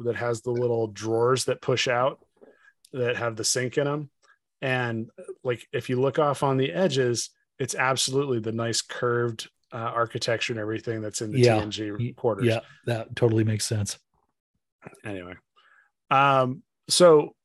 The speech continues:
Speaker 1: once again, if Spock is gonna do anything helpful,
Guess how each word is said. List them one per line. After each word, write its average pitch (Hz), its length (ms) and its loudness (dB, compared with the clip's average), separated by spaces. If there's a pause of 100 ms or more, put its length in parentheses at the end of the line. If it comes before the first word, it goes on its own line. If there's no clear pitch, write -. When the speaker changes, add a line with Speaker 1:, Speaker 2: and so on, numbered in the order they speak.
(200)
Speaker 1:
once 165 220 4
again, 143 460 2 (180)
if 127 300 0 (240)
Spock - 680 2
is 185 120 4
gonna 160 240 4
do 147 320 6
anything 139 520 2
helpful, 110 500 -4